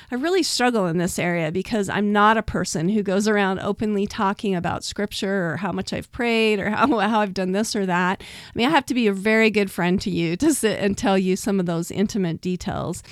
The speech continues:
And so sometimes I feel like that my feelings don't matter as much as somebody who talks so much religious jargon. And the same thing can happen in, you know, an educational system, for instance. Sometimes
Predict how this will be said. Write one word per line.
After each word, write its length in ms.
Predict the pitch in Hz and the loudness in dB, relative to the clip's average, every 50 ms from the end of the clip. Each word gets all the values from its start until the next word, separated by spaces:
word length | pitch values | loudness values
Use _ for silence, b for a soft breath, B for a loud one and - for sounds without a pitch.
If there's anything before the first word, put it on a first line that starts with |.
| B B B B B B B | B B B B B B B
And 180 | - 226 226 | 2 2 2
so 200 | 220 - 269 240 | 2 2 0 0
sometimes 580 | 233 - 285 277 285 - 277 294 269 254 254 254 | 0 2 0 0 0 0 0 0 0 0 0 0
I 100 | 247 226 | 0 -2
feel 240 | 226 - 254 247 262 | -2 -4 -2 0 2
like 380 | 240 175 165 170 165 - - - | 2 2 0 0 -2 -6 -8 -6
that 320 | - 165 160 - - - | -4 -4 -4 -4 -2 0
my 460 | 208 202 208 208 202 208 214 220 226 | 2 4 4 4 4 4 4 2 2
feelings 680 | 233 - - 214 214 208 190 190 175 175 190 208 220 - | 0 -2 0 2 2 4 4 2 0 0 0 -2 -2 -2
don't 420 | 214 175 208 196 185 196 190 180 | -2 0 2 2 2 2 0 0
matter 400 | 190 196 190 190 190 190 185 190 | 2 2 4 4 2 2 0 0
as 260 | 185 - 180 170 - 185 | -2 -2 -4 -4 -4 -2
much 340 | 185 185 190 180 - - - | -2 0 0 -2 -4 -6 -6
as 120 | - 190 - | -6 -6 -4
somebody 380 | - 202 190 190 180 190 185 | -2 -2 -2 0 0 0 -2
who 300 | 190 - 214 190 180 180 | 0 0 0 0 0 0
talks 520 | - - - - 226 202 196 202 - - - | -2 -6 -4 0 2 2 2 0 -2 -6 -6
so 200 | - 220 196 190 | -2 0 0 2
much 420 | 190 175 170 160 - - - - - | 2 0 -2 -2 -4 -8 -8 -8 -8
religious 720 | - 196 185 175 190 180 185 180 - 170 180 - - - - _ - | -6 -4 -2 0 0 0 -2 -2 -2 -4 -4 -4 -6 -8 -12 _ -8
jargon. 480 | - 180 175 170 170 175 - - 208 B B B B B B B B B | -4 -2 -2 -2 -4 -6 -6 -8 -8 B B B B B B B B B
And 80 | 233 247 | 0 0
the 60 | 294 | 0
same 220 | - 320 302 320 | 2 2 2 2
thing 180 | - 359 - 320 | 2 2 0 2
can 180 | - 302 233 | 2 0 0
happen 500 | 226 226 202 170 196 - - 214 220 220 | 2 2 2 2 2 2 0 2 2 2
in, 540 | - - 196 196 190 190 185 185 190 190 190 - | 0 0 0 2 2 2 2 2 0 0 -2 0
you 100 | 214 220 | 0 2
know, 320 | 190 180 165 165 175 - - | 2 2 0 0 -2 -4 -2
an 140 | - 208 202 | 0 0 2
educational 760 | 202 208 - 202 - - 240 208 220 - - 233 196 180 170 170 | 2 2 0 -2 -4 0 2 2 2 2 0 0 2 0 0 -2
system, 560 | - - 170 175 - - 175 160 160 165 196 | -2 -4 -4 -4 -4 -4 -4 -4 -2 -4 -4
for 300 | - - - - 185 160 | -6 -8 -6 -6 -4 -2
instance. 560 | - 175 180 - - - 151 156 - - - | -2 -2 -2 -2 -4 -6 -4 -6 -6 -6 -4
Sometimes 560 | - 220 226 - 285 240 233 240 247 240 - | -2 -2 -2 0 0 0 2 2 0 0 -4